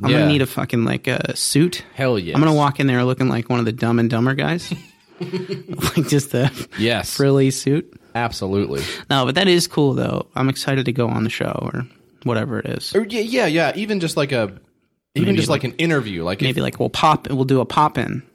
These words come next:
Speaker 2: Even that would be so good, just to be, I think just associated with the brand is gonna be so huge for us
Speaker 1: Mm-hmm.
Speaker 2: that honestly, I think, like, we had some nights, you know, where we were, like, regretting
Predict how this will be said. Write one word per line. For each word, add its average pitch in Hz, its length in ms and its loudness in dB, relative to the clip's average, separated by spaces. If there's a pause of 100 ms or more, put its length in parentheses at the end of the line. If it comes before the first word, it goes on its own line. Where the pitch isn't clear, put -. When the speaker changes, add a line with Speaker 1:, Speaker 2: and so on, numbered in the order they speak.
(120)
Speaker 2:
Even 208 260 2
that 143 240 0
would 104 80 -6
be 117 100 0
so 127 240 0
good, 117 160 -4
just 139 160 -4
to 127 60 -2
be, 110 560 -2 (500)
I 123 80 -2
think 151 160 0
just 143 160 -4
associated 123 540 0
with 101 100 -6
the 98 60 -12
brand 104 320 -2
is 90 80 -4
gonna 101 100 0
be 95 80 -2
so 98 240 0
huge 123 540 -2
for 64 200 -6
us 78 340 -4 (100)
Speaker 1:
Mm-hmm. 117 380 0
Speaker 2:
that 110 100 -2
honestly, 131 440 -2
I 101 100 0
think, 117 440 -8 (840)
like, 117 280 -2
we 175 140 2
had 151 180 2
some 117 420 -4
nights, 110 500 -4
you 117 100 -4
know, 104 120 0
where 101 140 -2
we 107 100 0
were, 101 160 0
like, 95 180 -2
regretting 101 760 -2